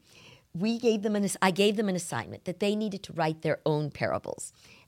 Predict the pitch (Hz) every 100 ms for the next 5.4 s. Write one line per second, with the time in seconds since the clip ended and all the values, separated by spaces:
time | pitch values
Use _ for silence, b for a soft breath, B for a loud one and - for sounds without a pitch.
0 | - 240 - 571 571 508 453 - 220 -
1 | - 285 349 392 415 370 381 359 - 403
2 | 269 285 208 226 220 214 208 208 190 185
3 | 185 185 185 170 - 214 - 440 381 226
4 | - 247 226 - 170 - - 220 185 180
5 | - 175 151 160